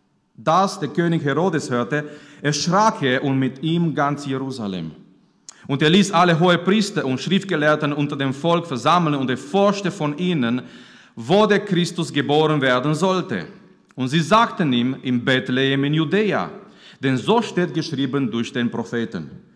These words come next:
Und du, Bethlehem, im jüdischen Land, bist keineswegs die geringste unter den Fürsten Judas, denn aus dir wird ein Fürst kommen, der mein Volk Israel weiden soll.“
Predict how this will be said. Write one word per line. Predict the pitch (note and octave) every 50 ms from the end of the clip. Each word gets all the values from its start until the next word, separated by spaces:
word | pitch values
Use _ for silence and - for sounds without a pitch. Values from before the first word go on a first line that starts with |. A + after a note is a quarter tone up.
| _ _ _ _ _ _ -
Und | G#2 G2+ A2 A2
du, | E3+ G3
Bethlehem, | F#3+ - F3+ F3+ F3+ F3+ E3+ E3 E3 E3+ E3+ E3+ E3+ E3 D#3+ - - - - - - -
im | G2
jüdischen | G2+ C3+ D#3+ E3+ F3 E3+ - F3 D#3 D#3 D3
Land, | C#3+ C3+ C#3 D3 C3
bist | B2+ B2+ - - -
keineswegs | - D#3+ E3+ E3+ E3+ E3 C3 A2+ A#2+ C3 C3+ B2 - C3
die | B2 G#2+
geringste | A#2 A2 A2 C3+ D3 D#3 C#3+ D3 - C#3+ C3+ -
unter | C3 A#2+ B2 B2 A#2+
den | G#2+ A2+ A2
Fürsten | G#2+ - A#2+ C3+ C3+ C3+ C3+ C3+ B2+ B2+
Judas, | B2+ D3 D#3 C#3+ A#2 G#2+ G#2 A2 A2 - - - - - - - - - _ _ _ _ _ _
denn | - F#2+ G#2+ A2+
aus | A2+ G#2+ A2+ G#2+ - - -
dir | F3 G3 A3 A3+ A3 - -
wird | D3 D3 - C3+
ein | A#2+ A#2+
Fürst | - - - E3+ F3+ F3 F3 - - -
kommen, | - D#3+ D#3+ D#3 D3+ D3+ D3
der | C#3+ B2+
mein | A#2 A#2+ C3+ C#3+ D#3+ E3 D#3+
Volk | D#3 - C#3+ C3+ C3+ C3 C3+ C3
Israel | B2+ A#2+ - - - B2 A#2+ A#2+ G#2+ F#2+ F2+
weiden | A#2 G#2+ A2 G#2+ G2 G#2+ G#2
soll.“ | G2 - F#2+ F2+ E2 D#2